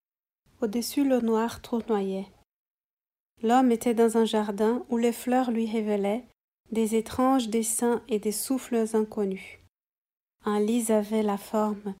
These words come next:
d'une étoile. Une rose brûlait comme un soleil. Parmi l'universelle beauté,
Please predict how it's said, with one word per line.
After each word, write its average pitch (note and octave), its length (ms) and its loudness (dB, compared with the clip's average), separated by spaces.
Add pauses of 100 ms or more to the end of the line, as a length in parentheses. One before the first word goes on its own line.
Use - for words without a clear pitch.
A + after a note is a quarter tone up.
(140)
d'une G#3+ 240 0
étoile. G3 540 -4 (580)
Une G3 160 -2
rose G3+ 360 -2
brûlait B3 460 -2
comme G#3+ 220 -4
un G3+ 120 -2
soleil. F#3+ 580 -10 (1040)
Parmi B3 420 4
l'universelle B3 760 2
beauté, A3+ 560 -2